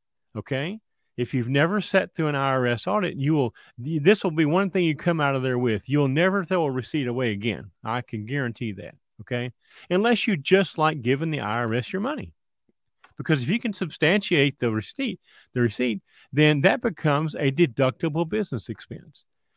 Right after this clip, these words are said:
And all these things that you pay for during the year that you just throw away or don't keep track of, um, you're just costing yourself that deduction.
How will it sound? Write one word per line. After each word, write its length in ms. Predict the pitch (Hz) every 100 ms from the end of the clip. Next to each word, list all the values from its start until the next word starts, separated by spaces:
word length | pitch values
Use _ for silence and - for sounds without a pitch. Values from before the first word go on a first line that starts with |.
| _ _ 117
And 100 | 120
all 240 | 135 180
these 280 | 202 202 -
things 240 | 190 175
that 180 | 156 -
you 80 | 151
pay 220 | - 180
for 220 | 180 160
during 200 | 127 131
the 80 | 117
year 160 | 120 139
that 220 | 117 -
you 60 | 117
just 220 | 131 - -
throw 160 | 135
away 460 | 127 117 175 165 156
or 100 | 117
don't 220 | 120 127
keep 200 | - 127
track 320 | - 143 175 -
of, 320 | 104 107 143 - _ _ _ _
um, 600 | 120 110 110 107 104 98 - _ _ _ _
you're 140 | 135 131 135
just 120 | -
costing 400 | - 160 - 139
yourself 540 | 113 - 123 113 - _ _ _ 117
that 240 | 131 117
deduction. 640 | 107 101 147 - 117 135